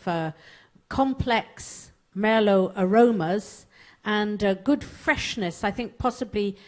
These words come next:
uh, intensity and particularly freshness are the characteristics of this vintage.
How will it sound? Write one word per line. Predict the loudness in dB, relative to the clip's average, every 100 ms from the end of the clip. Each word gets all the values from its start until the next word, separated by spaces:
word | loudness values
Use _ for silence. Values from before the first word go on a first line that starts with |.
| -20 -10
uh, | -6 -6 -10 _ _
intensity | -12 -4 -4 -4 -6 -4 -2
and | -2
particularly | -6 -6 -6 -2 -2 0 -4
freshness | 0 -2 -2 -4 -6 -6 -6
are |
the | -6
characteristics | -4 -2 -2 -4 -6 -6 -8 -10 -12
of | -10 -10 -6
this | -8 -6
vintage. | -6 -6 -10 -12